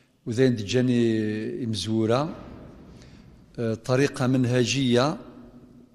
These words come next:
للمحافظة على القرآن ولتحفيظ القرآن. لا ريفيزيون، مراجعة. ومثلك جماعية،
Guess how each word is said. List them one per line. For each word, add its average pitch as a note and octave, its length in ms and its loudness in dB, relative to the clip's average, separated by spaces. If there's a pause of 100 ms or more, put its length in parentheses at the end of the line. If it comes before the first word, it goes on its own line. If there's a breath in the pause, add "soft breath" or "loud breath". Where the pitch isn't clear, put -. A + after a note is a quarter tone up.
(460)
للمحافظة A#2+ 1800 0
على A2+ 180 0
القرآن C3 680 -4 (1300 soft breath)
ولتحفيظ D3+ 840 2
القرآن. A2+ 540 -6 (1400 loud breath)
لا C#3+ 120 4
ريفيزيون، D#3 560 -2 (380)
مراجعة. E3+ 520 -6 (1400 soft breath)
ومثلك C#3 500 0
جماعية، C#3 960 0